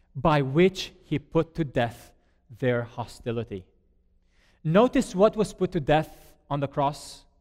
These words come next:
It doesn't say Jesus. Here it says the hostility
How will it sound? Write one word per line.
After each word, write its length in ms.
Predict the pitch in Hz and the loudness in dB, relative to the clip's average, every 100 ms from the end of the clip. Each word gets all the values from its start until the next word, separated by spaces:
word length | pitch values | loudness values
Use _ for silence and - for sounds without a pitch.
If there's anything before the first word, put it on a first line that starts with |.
| _ _ _ _ _ _ _ _ _ _ _ _ _ _ _ _ _ _ _ _ _ _ - | _ _ _ _ _ _ _ _ _ _ _ _ _ _ _ _ _ _ _ _ _ _ -2
It 80 | |
doesn't 260 | 180 220 190 | 4 4 2
say 140 | - | -2
Jesus. 540 | 139 127 127 180 - - _ _ _ _ _ _ _ _ _ _ _ _ _ _ _ _ _ _ _ _ _ _ _ _ _ _ _ | -2 -4 -4 -6 -8 -20 _ _ _ _ _ _ _ _ _ _ _ _ _ _ _ _ _ _ _ _ _ _ _ _ _ _ _
Here 200 | 269 269 | 4 4
it 120 | - | 6
says 220 | 208 175 | 2 4
the 120 | 214 | 4
hostility 880 | 170 196 - - 269 302 226 190 185 | 4 0 -2 -2 4 6 6 4 0